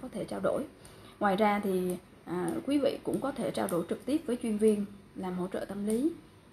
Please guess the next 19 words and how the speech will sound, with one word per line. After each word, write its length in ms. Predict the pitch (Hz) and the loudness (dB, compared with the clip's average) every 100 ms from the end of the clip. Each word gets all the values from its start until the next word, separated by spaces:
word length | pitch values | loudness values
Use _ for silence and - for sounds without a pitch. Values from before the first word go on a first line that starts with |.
| - | -8
à, 120 | 190 - | -6 -2
để 140 | 185 - | 0 0
có 100 | 240 | 0
những 200 | 269 196 | -2 -2
cái 120 | 226 | -2
hướng 220 | 247 226 | -2 0
dẫn 180 | 285 - 214 | 0 -2 -2
cụ 160 | - - | -2 0
thể 300 | 214 - 294 - - - | -2 -2 -6 -10 -20 -12
trong 260 | 220 208 190 | -6 -4 -2
những 140 | 175 | -2
cái 100 | 220 | -2
tình 140 | 247 185 | -4 -4
huống 300 | 196 214 294 | -4 -4 -4
của 220 | - - | -4 -6
gia 100 | 226 | -4
đình 180 | 208 185 | -2 0
mình. 120 | 185 175 - - - - - - - | 2 0 -4 -20 -20 -20 -20 -16 -8
À, 300 | 190 185 185 | -6 -4 -6